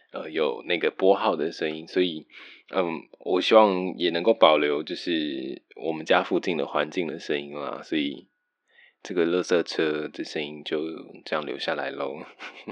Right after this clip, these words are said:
好，今天就说到了我去吃饭的时候观察到的一些我觉得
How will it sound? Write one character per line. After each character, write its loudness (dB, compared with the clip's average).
好， 4
今 -4
天 0
就 2
说 -2
到 4
了 -6
我 -8
去 -4
吃 -6
饭 0
的 -10
时 -6
候 0
观 0
察 -6
到 -2
的 -10
一 -8
些 -8
我 -6
觉 -10
得 -10